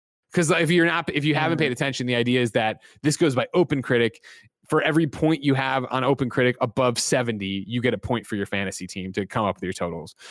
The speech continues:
Speaker 1: So, for instance, Neo Two on Blessing's team has an eighty-five, meaning he gets fifteen points. So, you know, Last of Us has a ninety-three, so I got twenty-five points off of that.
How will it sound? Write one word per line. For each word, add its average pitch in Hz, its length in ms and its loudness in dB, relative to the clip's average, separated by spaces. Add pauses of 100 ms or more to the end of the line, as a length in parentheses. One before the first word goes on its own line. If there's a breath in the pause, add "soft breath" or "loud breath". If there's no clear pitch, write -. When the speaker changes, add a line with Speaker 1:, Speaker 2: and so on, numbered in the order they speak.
Speaker 1:
So, 147 120 0
for 135 160 2
instance, 131 400 -2 (220 loud breath)
Neo 143 280 2
Two 147 300 4
on 123 160 0
Blessing's 113 420 -2
team 110 220 -6
has 110 160 0
an 120 160 -4
eighty-five, 110 640 0
meaning 101 180 -8
he 104 80 -12
gets 104 220 -8
fifteen 104 440 -6
points. 82 380 -14 (280 loud breath)
So, 131 240 -4 (120)
you 131 120 -2
know, 101 180 -4 (160)
Last 131 380 -2
of 127 80 0
Us 123 100 0
has 120 140 -2
a 117 40 0
ninety-three, 120 640 2
so 113 160 0
I 117 60 2
got 107 160 -4
twenty-five 120 500 -4
points 110 240 -6
off 110 220 2
of 92 80 -14
that. 80 240 -14